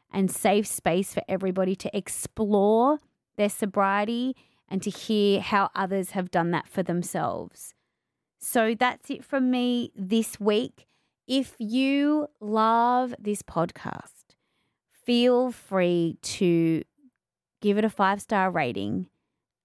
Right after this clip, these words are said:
I will absolutely be continuing this podcast in twenty twenty-three. I will have another recap episode next week. And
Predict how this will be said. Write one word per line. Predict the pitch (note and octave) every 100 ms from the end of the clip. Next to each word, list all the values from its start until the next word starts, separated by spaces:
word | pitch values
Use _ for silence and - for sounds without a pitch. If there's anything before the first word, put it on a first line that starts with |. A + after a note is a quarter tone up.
| _
I | F#3+ F#3
will | F#3 F#3+ F#3 F3+ -
absolutely | G3+ - - G#3 G3 - F#3
be | F3+
continuing | - F#3 - F3+ E3+ E3 E3 D#3+
this | E3 -
podcast | E3+ - D#3+ E3
in | E3+
twenty | - E3 E3+
twenty-three. | F3 F3 E3 E3+ - A3 B3+ D#4+ F#4 _ _ _ _ _ -
I | F#3 F#3
will | F#3 F#3+ G3+
have | G3 F#3
another | F3+ F#3 G3+ A3
recap | G3 G3+ - - -
episode | - G3 - F#3 F3+ - _ _ _ _
next | F#3+ F#3+ - -
week. | F#3 G3+ F4+ - - _ _ _ _ _ -
And | F#3+ F#3+ F#3 F#3 F#3+